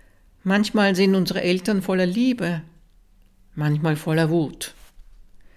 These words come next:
Diese Liebe und diese Wut kommen nicht nur von ihnen, sondern von allen vorangegangenen Generationen. Erkennen wir das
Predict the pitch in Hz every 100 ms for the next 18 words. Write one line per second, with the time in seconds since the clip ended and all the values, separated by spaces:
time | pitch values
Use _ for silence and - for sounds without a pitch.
0 | - - - - - - 151 151 143 180
1 | 226 247 240 247 240 - 160 165 139 143
2 | 160 190 208 - - _ _ _ _ _
3 | _ _ - - 180 185 185 220 - 214
4 | 240 240 233 170 165 151 151 151 - -
5 | _ - - _ _ - 160 156 156 165
6 | 156 - - 170 190 202 196 185 - 151
7 | 147 160 160 170 139 143 147 147 143 139
8 | 139 151 - - 143 151 151 147 151 _
9 | _ _ _ _ _ _ _ _ _ -
10 | - _ _ _ _ 151 156 196 233 277
11 | 247 175 170 139 147 - - -